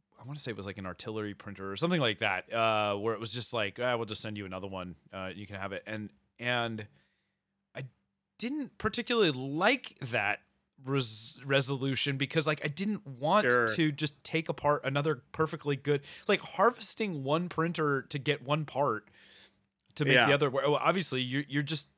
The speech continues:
Speaker 1: you, you, you, you end up getting a full other working printer. And so there's no point
Speaker 2: Yep.
Speaker 1: to taking one part off of another to, to make the other one
Speaker 2: Yeah,
Speaker 1: work.
Speaker 2: well,
Speaker 1: You may
Speaker 2: of
Speaker 1: as well just
Speaker 2: course.
Speaker 1: use the new
Speaker 2: Yeah.
Speaker 1: one.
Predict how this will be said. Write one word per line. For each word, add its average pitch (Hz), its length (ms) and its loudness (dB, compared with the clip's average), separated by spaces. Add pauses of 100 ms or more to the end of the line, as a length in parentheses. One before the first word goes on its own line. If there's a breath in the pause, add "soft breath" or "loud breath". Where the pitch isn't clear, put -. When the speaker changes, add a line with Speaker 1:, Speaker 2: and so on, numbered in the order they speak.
(460)
Speaker 1:
you, 143 500 -6
you, 160 140 4
you, 170 160 2 (100)
you 170 380 0
end 220 120 6
up 165 100 0
getting 196 160 4
a 156 60 2
full 196 440 4 (320)
other 175 200 6
working 160 340 0
printer. 151 480 0 (880 soft breath)
And 170 100 4
so 185 120 2
there's 170 160 6
no 196 120 8
point 185 300 4
Speaker 2:
Yep. 131 100 10
Speaker 1:
to 135 60 8
taking 170 260 2
one 165 140 4
part 165 180 6
off 156 140 6
of 139 120 -2
another 143 380 2
to, 139 200 -2
to 131 140 -8
make 147 140 -2
the 127 80 -2
other 156 140 0
one 123 120 0
Speaker 2:
Yeah, 220 80 10
Speaker 1:
work. 170 100 4
Speaker 2:
well, 180 80 4
Speaker 1:
You 170 60 2
may - 60 6
Speaker 2:
of - 40 8
Speaker 1:
as 151 80 2
well 160 120 12
just 127 120 10
Speaker 2:
course. 123 120 -2
Speaker 1:
use 160 180 4
the 170 100 2
new 226 100 8
Speaker 2:
Yeah. 127 180 6
Speaker 1:
one. 104 80 -6